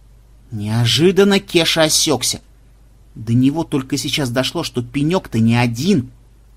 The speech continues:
Собственно, они с внучкой стояли посреди достаточно обширной вырубки, покрытой обгрызанными остроконечными пнями.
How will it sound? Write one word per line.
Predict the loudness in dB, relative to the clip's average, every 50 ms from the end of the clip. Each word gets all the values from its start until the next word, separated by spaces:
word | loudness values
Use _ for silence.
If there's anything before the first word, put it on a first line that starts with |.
| -20 -18
Собственно, | -12 -8 -8 -6 -6 -6 -8 -6 -4 -2 -2 -2 -2 -4
они | -2 -2 -2 -2
с | -2 -2 -2
внучкой | -2 -2 -2 -4 -6 -8 -10 -10
стояли | -8 -4 -2 -2 0 0 -2
посреди | -2 -4 -4 -6 -6 -6 -6 -6 -4
достаточно | -2 -2 -2 -2 -4 -6 -6 -6 -4 -4 -4
обширной | -4 -4 -6 -4 -2 0 0
вырубки, | 0 0 0 0 -2 -2 -4 -6 -14 -14 -14 -16 _ _ _ _ -20 -8 -4
покрытой | -2 -2 0 0 0 0 0 0 -2 -2
обгрызанными | -2 -2 -2 -2 -2 0 0 2 2 2 2 2 2 0 -2 -6 -10 -10 -6
остроконечными | -4 -2 -2 -2 -2 -2 0 0 2 2 2 2 2 0 0
пнями. | 2 2 2 2 2 2 -2 -6